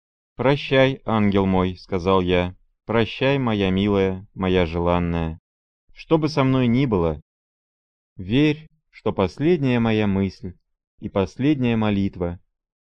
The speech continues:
будет о тебе». Маша рыдала,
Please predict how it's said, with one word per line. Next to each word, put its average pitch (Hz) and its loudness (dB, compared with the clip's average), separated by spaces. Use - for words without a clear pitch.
будет 110 -4
о 90 -6
тебе». 82 -6
Маша 139 -2
рыдала, 104 0